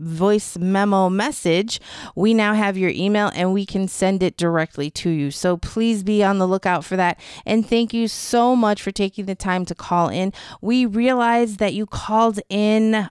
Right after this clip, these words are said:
a while ago. And as you may have understood and heard, we've been on Clubhouse for the past while, and we will continue to be on Clubhouse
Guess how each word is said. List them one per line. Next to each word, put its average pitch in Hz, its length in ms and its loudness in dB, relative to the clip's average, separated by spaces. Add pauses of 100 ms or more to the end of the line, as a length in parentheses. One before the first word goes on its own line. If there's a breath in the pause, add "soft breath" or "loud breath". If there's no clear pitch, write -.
a 196 140 2
while 196 480 4
ago. 175 580 2
And 190 340 0 (300 loud breath)
as 196 340 0
you 214 140 2
may 208 500 4
have 185 600 0
understood 196 680 2
and 185 140 0
heard, 294 280 0 (580 loud breath)
we've 208 280 4
been 226 140 4
on 208 200 0
Clubhouse 190 800 0
for - 180 -2
the 165 120 0
past 160 420 -2
while, 160 320 2
and 202 140 4
we 240 80 6
will 226 160 4
continue 262 500 2
to 202 60 0
be 190 120 2
on 175 180 -2
Clubhouse 175 600 0